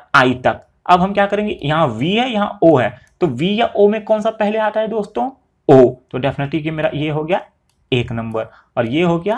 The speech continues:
अब दो नंबर। क्यों? अब बोलेगा कि ओ से पहले भी तो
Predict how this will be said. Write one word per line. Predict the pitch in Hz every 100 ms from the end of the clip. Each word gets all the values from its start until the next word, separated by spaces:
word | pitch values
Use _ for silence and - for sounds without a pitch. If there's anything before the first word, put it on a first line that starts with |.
| -
अब | 190 240 -
दो | 131 117 117
नंबर। | 107 104 104 120 _
क्यों? | - 185 220 - _ -
अब | 139
बोलेगा | 165 170
कि | 175 180 -
ओ | 170 175
से | 175
पहले | 170 156 160
भी | 165
तो | 170 -